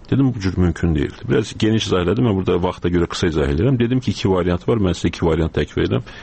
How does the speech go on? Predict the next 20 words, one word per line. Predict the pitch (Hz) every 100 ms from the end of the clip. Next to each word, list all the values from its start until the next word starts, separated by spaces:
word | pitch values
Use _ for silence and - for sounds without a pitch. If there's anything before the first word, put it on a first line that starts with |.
| -
Seçin, | - 117 - 131 120
mən | 92
hər | 92
ikisinə | 85 - 92
razıyam. | 80 71 - - - - - - - -
Birinci | 127 135 147
variant | 127 117 113 110 -
odur | 92 85
ki, | - 117 127 - - - - - - - -
e, | 90 87 85 82 - - - - -
heç | 135 -
birimizin | 101 95 92 95
etnik | 98 - 101 -
kökəni | 92 - 87
yoxdur, | 90 92 - 127
hamımız | 120 113 92 -
Azərbaycan | 87 87 87 - 90 82
vətəndaşıyıq, | - 82 85 80 -
hamımız | 117 98 85
azərbaycanlıyıq. | 80 76 71 69 69 76 78 -